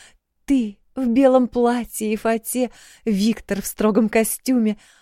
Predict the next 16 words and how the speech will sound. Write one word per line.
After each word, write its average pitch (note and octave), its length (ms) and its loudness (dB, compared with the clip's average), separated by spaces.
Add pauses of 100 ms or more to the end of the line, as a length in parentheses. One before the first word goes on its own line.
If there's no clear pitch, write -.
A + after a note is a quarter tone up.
(220)
кругом B3 460 2
свечи G#3 680 -2
и F#3+ 80 -4
счастливые G3+ 640 -2
лица G#3 320 -2
ваших G3+ 340 -2
друзей G#3 460 0
и G#3+ 40 -2
близких. G3+ 600 -4 (580)
А A3+ 140 -4
потом A#3 600 0 (360)
грандиозная C4+ 1080 2
свадьба. F#3 640 -4 (840)
Мы G#3 180 0
с - 80 -6
Таисией F#3 720 -6